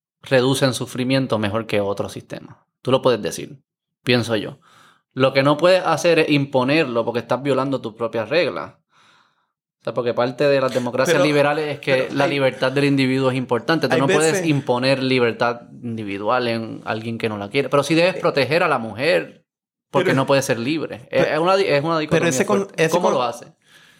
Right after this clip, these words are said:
Speaker 2: ese concepto, si tú lo miras así fríamente, está bien. Pero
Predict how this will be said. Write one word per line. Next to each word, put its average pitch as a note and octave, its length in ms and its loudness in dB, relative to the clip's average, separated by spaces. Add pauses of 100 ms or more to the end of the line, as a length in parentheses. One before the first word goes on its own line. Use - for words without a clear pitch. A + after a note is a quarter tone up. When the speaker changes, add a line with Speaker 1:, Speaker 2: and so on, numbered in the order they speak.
(240)
Speaker 2:
ese F3 240 0
concepto, G3+ 640 2
si D3+ 140 -2
tú C#3+ 100 -2
lo D3 120 2
miras F3 300 2
así E3 280 0
fríamente, E3 580 0
está C3 240 0
bien. B2 300 -4 (560)
Pero C#3 560 0